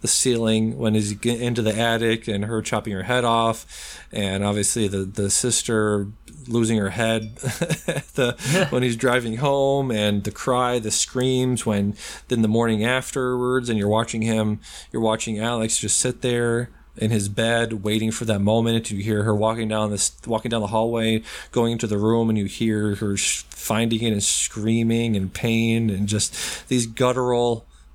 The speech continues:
Speaker 1: like, feral sounds she's making. Never really seen anybody do that in a movie before.
Speaker 2: <laughs>
Speaker 1: There's so many things in this movie
Speaker 2: Yeah.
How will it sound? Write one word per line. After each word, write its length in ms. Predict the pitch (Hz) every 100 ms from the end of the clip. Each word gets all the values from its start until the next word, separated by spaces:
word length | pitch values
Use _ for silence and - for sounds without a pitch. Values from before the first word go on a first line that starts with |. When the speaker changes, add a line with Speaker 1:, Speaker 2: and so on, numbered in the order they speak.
| -
Speaker 1:
like, 340 | 104 98 92
feral 680 | - - 135 117 117 117 113
sounds 520 | 113 - 110 113 117 113
she's 200 | 120 120
making. 400 | 117 120 120 110
Never 220 | 107 113
really 180 | 120 110
seen 260 | - 123
anybody 680 | 117 120 113 120 120 113 113
do 280 | 113 120 110
that 340 | 104 104 110
in 80 | 131
a 40 | 131
movie 240 | 151 156
before. 280 | 151 160 147
Speaker 2:
<laughs> 0 |
Speaker 1:
There's 160 | 135
so 100 | 190
many 140 | 202 202
things 260 | - 165 156
in 60 |
this 140 | 135 127
movie 300 | 131 131 110
Speaker 2:
Yeah. 240 | 117 107